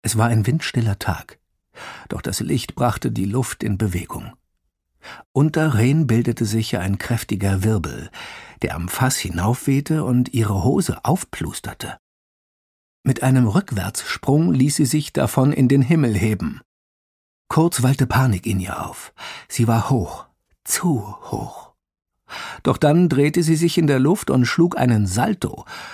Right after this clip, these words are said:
bevor sie sicher auf der festen Erde landete. Kurz herrschte Stille. Dann brach die Menge in tobenden Applaus aus.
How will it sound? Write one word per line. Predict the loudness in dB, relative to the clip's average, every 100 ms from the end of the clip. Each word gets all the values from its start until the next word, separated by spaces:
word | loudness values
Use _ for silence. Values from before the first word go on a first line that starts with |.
| -20 -20 _
bevor | -4 2 2
sie | 4 4
sicher | 2 2 2 0
auf | -2
der | -6
festen | -2 -2 -2 0 0
Erde | 2 0 2 0
landete. | -2 -6 -10 -14 -16 -16 _ _ _ _ _ _ _ _ _
Kurz | -4 -4 -4 -12 -4
herrschte | -2 -2 -2 -4
Stille. | -2 -4 -4 -8 -20 _ _ _ _ _ -20 -18 -18 -14 2
Dann | 6 6 6
brach | 4 2 2
die | 4
Menge | 6 4 4
in | 0 -2 -2
tobenden | 2 4 4 4 4
Applaus | 2 -4 -4 -6 -8 -10
aus. | -10 -12 -16 -20